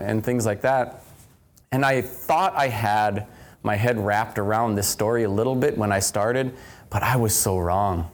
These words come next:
There was so much there. Um, to give you an idea, I guess, even about the project itself, I didn't start off on this journey saying, "I want to write a history about Red Lake." I was actually asked by the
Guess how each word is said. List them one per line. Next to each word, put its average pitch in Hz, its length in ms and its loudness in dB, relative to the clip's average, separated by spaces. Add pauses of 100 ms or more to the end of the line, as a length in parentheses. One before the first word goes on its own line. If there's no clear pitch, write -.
(520)
There 123 160 2
was 101 160 2
so 135 840 0
much 113 600 0
there. 92 460 0 (800)
Um, 123 540 2
to 156 100 0
give 220 180 0
you 240 80 2
an 202 80 2
idea, 139 640 2 (520)
I 120 40 -2
guess, 127 240 0
even 156 280 0
about 117 380 0
the 98 300 0 (760)
project 135 560 -2
itself, 101 640 0
I 156 200 2
didn't 190 420 -2
start 147 340 2
off 151 220 4
on 139 160 0
this 135 400 0 (160)
journey 139 320 2
saying, 120 280 2
"I 208 140 0
want 240 160 0
to 147 60 0
write 123 180 2
a 113 40 0
history 113 420 0
about 98 240 0
Red 92 180 2
Lake." 120 340 0 (300)
I 131 100 2
was 143 140 0
actually 151 400 2
asked 123 420 0
by 123 180 4
the 110 220 -2